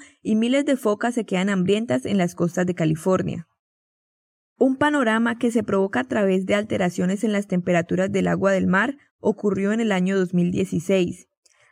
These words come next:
A este fenómeno se le llamó La Mancha. Estamos hablando de una anomalía en las temperaturas del agua del mar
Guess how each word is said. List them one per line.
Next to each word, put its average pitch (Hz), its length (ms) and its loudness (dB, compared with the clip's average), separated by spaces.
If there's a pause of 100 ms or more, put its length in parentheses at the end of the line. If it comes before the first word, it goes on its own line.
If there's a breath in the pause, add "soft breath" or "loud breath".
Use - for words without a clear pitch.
A 202 160 2
este 214 240 0
fenómeno 240 680 0
se 202 220 -2
le 190 120 2
llamó 185 440 0
La 170 180 0
Mancha. 165 520 0 (1300)
Estamos 262 440 2
hablando 233 460 2
de 226 140 2
una 208 180 0
anomalía 214 580 0
en 233 140 0
las 208 160 0
temperaturas 180 640 0
del 202 160 0
agua 185 240 0
del 196 140 0
mar 196 260 0